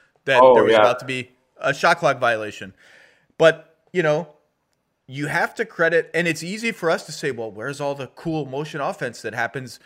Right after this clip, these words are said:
Speaker 1: the first three possessions after a timeout when they've gotten some rest and
Speaker 2: Hard.
Speaker 1: they've gotten a chance to talk to, talk to the," it's hard, and Phoenix is sniffing all that stuff out. When they try to get fancy with split cuts and back screens, like, the Suns are all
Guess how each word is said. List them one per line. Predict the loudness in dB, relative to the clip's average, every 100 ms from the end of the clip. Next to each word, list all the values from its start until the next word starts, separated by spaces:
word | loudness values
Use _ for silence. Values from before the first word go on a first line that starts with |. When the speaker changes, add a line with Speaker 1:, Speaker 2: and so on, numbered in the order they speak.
| _
Speaker 1:
the | -12
first | -8 -8 -8
three | -10 -10
possessions | -6 -6 -6 -4
after | -4 -2 -6
a |
timeout | -6 -6 -2 -2 -2
when | -6
they've | -10 -6
gotten | -6 -6
some | -10 -16 -8
rest | -4 0 4
and |
Speaker 2:
Hard. | 6 6
Speaker 1:
they've | 4
gotten | -6 -6 -10
a |
chance | -14 -14 -14
to | -12
talk | -8 -8
to, | -10
talk | -6 -2 -2
to | 0
the," | -2 -2 -10 _ -4
it's | -4
hard, | -4 -6 0 2 2 -2 _
and | -8 -8
Phoenix | -12 -10 -6 -6 -6 -14 _ _ _ -4
is | -2 -4
sniffing | -4 -2 -2 -2 -4 -4 2
all | 2 4
that | 2 0
stuff | 0 0 0 0
out. | 0 2 2 -6 -20 -6
When | -2
they | 0
try | -2 0 0
to | 2
get | 0 -4
fancy | -6 -6 -6 -6
with | -6 -8
split | -12 -12 -8 -8 -4
cuts | 0 0 -2
and | -6 -8 -12 -20 _
back | -2 -2 -4
screens, | -8 -6 -4 0
like, | -2 0
the | -6
Suns | -4 -4 -4 -2
are | -4
all | 0 4 4